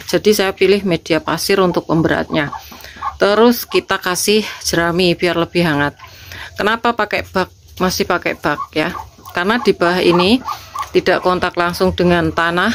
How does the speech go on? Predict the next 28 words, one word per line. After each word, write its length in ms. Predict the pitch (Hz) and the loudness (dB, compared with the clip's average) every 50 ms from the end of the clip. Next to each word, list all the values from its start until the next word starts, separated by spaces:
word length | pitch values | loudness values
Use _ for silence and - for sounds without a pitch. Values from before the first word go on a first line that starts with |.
| - - - | -4 -6 -4
Ketika 640 | - 185 - - 180 170 - 175 170 165 160 170 170 | -6 -6 -2 -2 -2 0 0 -2 0 0 0 0 0
air 160 | 175 185 175 | 0 0 -2
hujan, 400 | 175 165 - - 180 175 170 170 - - - - - - - - - - | -2 -2 -2 -4 -2 -2 -2 -4 -6 -10 -20 -20 -20 -20 -20 -16 -6 -6
ketika 400 | 180 - 175 - 185 170 170 - | -2 -2 -2 -2 -2 -4 -2 -2
ada 160 | 170 160 165 | -2 0 2
air 160 | 170 170 175 | 2 2 2
hujan, 400 | 170 160 - - 196 202 202 - | 0 0 -2 -2 -2 -2 0 0
dia 160 | 190 190 190 | 0 0 2
nggak 240 | 180 170 165 165 - | 2 2 0 0 0
akan 140 | 180 185 185 185 185 - | -2 -2 -2 -2 -4 -2
naik 400 | - 170 175 180 196 190 - - | -2 0 0 2 0 -2 -2 -2
ke 80 | - 160 | -4 -2
atas, 480 | 156 165 160 - 180 196 190 - - 175 | -2 -2 -2 -2 -4 -2 -2 -2 -2 0
menyebabkan, 1120 | 170 170 170 175 175 - - - - 175 175 - - 165 151 - - 196 202 208 202 - | 0 2 2 2 0 0 -2 -2 -2 -2 -2 0 -2 -4 -4 -2 -2 -2 -2 0 -2 -2
mempengaruhi 720 | - 170 170 160 165 165 170 170 165 165 180 185 202 190 - - _ _ - | 0 0 0 2 2 0 2 2 2 2 4 4 4 2 0 -6 _ _ -4
kelembapan 640 | - 165 170 160 156 151 151 - - 185 196 202 - | 0 0 0 2 2 2 0 0 0 -2 -2 0 0
dari, 320 | 170 160 156 165 180 196 208 - - - - - - - - - - - - - - - | 2 4 6 6 4 4 2 -2 -16 -20 -20 -20 -20 -20 -20 -20 -20 -20 -20 -20 -20 -6
eh, 260 | - 165 165 165 165 160 - | -2 0 2 2 2 0 2
telurnya. 480 | 190 196 202 202 190 190 175 151 147 135 - _ _ - - - - - - - _ _ _ - | 2 2 2 2 2 0 -2 -2 -2 -4 -8 _ _ -20 -20 -20 -20 -20 -20 -20 _ _ _ -6
Ya, 160 | - - 165 | -4 -4 -2
jadi 240 | - - - - 185 - | 0 -2 0 0 0 0
kalau 240 | 196 180 180 180 - - _ - - - - - - - - - - - - - _ _ _ - - - - - - - - - - - | 2 0 2 0 0 -2 _ -20 -20 -20 -20 -20 -20 -20 -20 -20 -20 -20 -20 -20 _ _ _ -18 -18 -18 -18 -20 -20 -20 -20 -12 -6 -4
air 320 | 180 185 185 185 180 175 - | -2 0 0 0 0 -2 -2
tanah 400 | 185 185 175 175 175 175 - - | -4 -2 -2 -2 -4 -4 -6 -8
ke 140 | - - - | -6 -4 -2
atas 420 | 165 170 - 208 214 208 - - | -2 -2 -2 -2 -4 -2 -2 -4
itu 160 | 190 - 196 | 0 2 4
lembab, 400 | 190 185 180 170 175 180 202 - | 4 4 4 2 2 2 0 -2